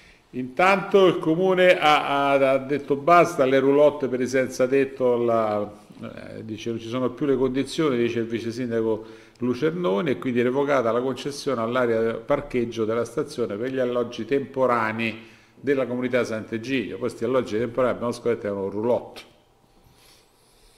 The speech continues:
messi abbandonati lì. Chiaramente adesso che comincia a fare freddo ci sono varie situazioni, già c'era un po' di escand-,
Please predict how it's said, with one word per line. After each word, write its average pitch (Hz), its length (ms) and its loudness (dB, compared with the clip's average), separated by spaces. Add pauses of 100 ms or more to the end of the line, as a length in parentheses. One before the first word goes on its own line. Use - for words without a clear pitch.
(240)
messi 139 300 2
abbandonati 127 640 2
lì. 151 160 4
Chiaramente 131 560 4
adesso 127 320 0
che 113 60 -2
comincia 127 340 -2
a 117 60 0
fare 156 280 2
freddo 175 500 2
ci 113 140 -8
sono 117 280 -4
varie 117 280 2
situazioni, 139 720 -2
già 123 140 -2
c'era 117 260 -4
un 113 120 -8
po' 123 160 -2
di 113 280 -2
escand-, 117 520 -6